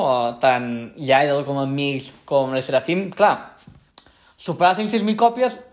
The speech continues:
no et diu si són cinc-cents mil deu o sis-cents mil, no? Perquè la següent fita, vale? Mi-, milestone és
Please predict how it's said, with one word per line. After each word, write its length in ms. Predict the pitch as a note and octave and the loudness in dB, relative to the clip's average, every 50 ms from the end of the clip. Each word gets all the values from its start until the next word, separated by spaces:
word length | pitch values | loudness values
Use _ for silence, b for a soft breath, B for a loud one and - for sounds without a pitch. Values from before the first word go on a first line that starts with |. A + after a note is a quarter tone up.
| _ _ _ G3+ | _ _ _ -2
no 160 | F3+ G3 F#3+ | 0 0 0
et 80 | F3 G#3 | 2 2
diu 160 | G3+ D#3+ C#3 | 2 0 0
si 160 | - D3 C3 | -2 0 2
són 160 | F#3+ G3 D#3+ | 2 2 2
cinc-cents 400 | C3+ - C#3 B2+ - C#3 B2+ C3 | 0 -2 -4 -4 -4 -4 -4 -2
mil 160 | C#3+ D#3 D#3 D3+ D#3 | -2 -2 0 2 4
deu 300 | F#3+ G3+ A3 B3 C4 - | 4 4 4 2 -2 -2
o 320 | - E3 D3 C#3 C3+ C3+ C3 | 2 4 6 6 6 4 2
sis-cents 400 | - D3+ C#3 D3+ C3+ C3 B2 C3 E3 | 0 -4 -4 -4 -4 -6 -6 -6 -4
mil, 240 | E3+ D#3 C3+ B2+ B2+ | -4 -4 -4 -4 -4
no? 220 | D3 F#3+ G#3 G#3 - | -4 -4 -4 -4 -4
Perquè 320 | C#3 - - C#3+ C3 B2+ - B B B B B B B B B _ - | -6 -4 -2 -2 -2 -2 -4 B B B B B B B B B _ -8
la 160 | D#3 D3+ C#3 | -6 -6 -2
següent 560 | - D#3+ D3 C#3+ D#3 E3+ F3 F3+ F3+ F3+ E3 - | 0 0 0 2 2 2 4 4 2 2 0 -2
fita, 360 | - G#3+ G#3+ G#3+ G3+ F3+ G3 | -2 -2 0 2 2 2 4
vale? 260 | D#3+ D#3 E3 F#3 G3 | 4 2 2 2 -2
Mi-, 380 | D#3 D3 C#3+ D3 D3+ E3 F3 F#3+ | -2 2 2 4 4 2 0 0
milestone 480 | F#3+ F3+ F#3 G3+ G3 G3+ A#3+ G#3+ E3+ | 2 2 2 2 2 0 0 -2 -2
és 80 | - | -2